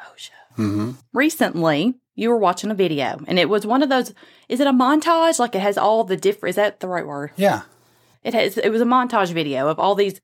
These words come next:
Speaker 1: destructive things happening. And a lot of them, it was kinda like, "What did I just see?" Because it was very regular places that you would not view as a hazardous area unless you work in that particular field or in a particular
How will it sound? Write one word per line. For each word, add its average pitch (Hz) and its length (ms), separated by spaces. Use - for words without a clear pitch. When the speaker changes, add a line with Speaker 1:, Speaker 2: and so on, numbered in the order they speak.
Speaker 1:
destructive 240 580
things 175 360
happening. 135 560
And 190 800
a 208 80
lot 233 240
of 294 120
them, 214 200
it 190 140
was 185 120
kinda 220 260
like, 185 280
"What 160 300
did 269 100
I 202 140
just 170 260
see?" 123 380
Because 208 300
it 202 100
was 185 160
very 226 300
regular 214 400
places 190 440
that 170 140
you 180 120
would 175 120
not 170 280
view 185 340
as 165 260
a 160 60
hazardous 160 720
area 170 540
unless 220 260
you 220 100
work 175 300
in 214 120
that 180 280
particular 160 400
field 247 480
or 165 340
in 170 160
a 156 40
particular 156 460